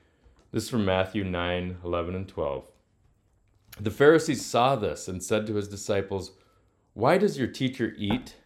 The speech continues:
with tax collectors and sinners?" And Jesus heard this and said,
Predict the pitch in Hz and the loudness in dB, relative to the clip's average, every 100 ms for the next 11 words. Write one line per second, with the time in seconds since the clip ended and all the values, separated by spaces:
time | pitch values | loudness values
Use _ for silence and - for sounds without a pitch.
0 | _ 98 95 - 101 95 - 98 92 - | _ -6 -6 0 2 2 0 -2 -2 -2
1 | 90 87 85 - 92 92 117 117 - - | -6 -6 -8 -6 -4 -4 -6 -10 -20 -20
2 | _ _ _ _ _ _ _ _ _ _ | _ _ _ _ _ _ _ _ _ _
3 | _ 104 98 123 110 117 107 101 98 95 | _ -4 0 2 0 2 2 2 -2 -4
4 | 90 98 87 82 | -6 0 0 -2